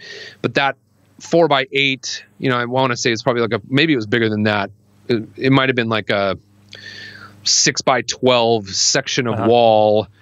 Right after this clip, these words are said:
Speaker 1: um, you know, with a hole, a Terry Crews shaped hole burst through it, was sitting by the dumpster for a couple days, and,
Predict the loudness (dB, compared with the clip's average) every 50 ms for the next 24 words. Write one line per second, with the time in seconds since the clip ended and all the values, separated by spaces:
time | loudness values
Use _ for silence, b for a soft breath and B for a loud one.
0 | B B B B B B B B B B -4 0 2 2 2 2 2 0 0 -2
1 | -4 -4 -6 -8 _ _ _ -2 0 0 0 0 0 0 0 0 0 -2 -2 -4
2 | -2 -2 -2 -2 0 0 0 2 2 2 0 -2 -4 -4 -4 -4 -4 -2 0 0
3 | 2 2 2 0 -2 -4 -2 0 0 0 2 0 0 0 0 -2 0 2 2 4
4 | 4 4 2 2 0 0 0 0 -2 -4 0 2 4 4 4 2 2 0 0 0
5 | 2 2 0 0 0 0 2 2 2 2 2 2 0 0 0 0 0 0 2 0
6 | 2 2 2 2 2 2 0 0 -2 0 2 2 2 4 2 2 2 0 0 0
7 | 0 -2 B